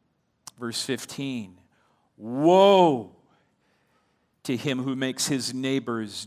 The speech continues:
drink in order to gaze at their nakedness. You will have your fill of shame instead of glory. The cup of the Lord's right hand will come around to you,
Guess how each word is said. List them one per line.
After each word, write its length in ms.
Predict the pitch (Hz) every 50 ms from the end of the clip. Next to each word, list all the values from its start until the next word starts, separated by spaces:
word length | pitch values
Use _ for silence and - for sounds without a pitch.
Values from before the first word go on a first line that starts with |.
| 110 _
drink 680 | - 113 117 123 127 123 117 107 - _ - - _ _ _ _ _ _ _ _ _ _ _
in 280 | 143 135 131 131 127 - -
order 360 | 135 131 127 120 127 120 113
to 200 | - - 131 120
gaze 840 | 117 113 110 123 120 120 123 127 123 117 117 107 101 104 - - - _
at 280 | 127 123 123 - _ _
their 220 | - 117 110 110 107
nakedness. 1600 | 107 107 107 107 110 110 113 113 113 - 117 107 - _ _ 107 101 92 - - - - - - - - - - - - - _ _ _ _ _ _ _ _ _ _ _ _ _ _ _ _ _
You 140 | 117 156
will 100 | 233 208
have 220 | 123 123 120 120 113
your 180 | 117 135 190
fill 340 | 185 - - - 151 127 110
of 140 | 107 92 -
shame 480 | - - - - 127 110 110 107 101 101
instead 440 | 101 101 - - - - 113 101
of 180 | 107 95 101 107
glory. 580 | 113 107 104 104 104 104 104 101 101 104 107 _ _ _ _ _ _ _ _ _ _ _ _ _ _ _ _ - _ _
The 80 | - 123
cup 240 | - 180 180 -
of 60 | - 147
the 80 | 156
Lord's 340 | 160 160 160 160 151 120 127
right 220 | 156 151 147 139
hand 280 | 139 160 165 165 156 135
will 80 | 131 127
come 240 | - - 170 147
around 340 | 143 147 151 156 151 143 135
to 120 | - 131 120
you, 480 | 113 117 131 160 180 185 180 139 110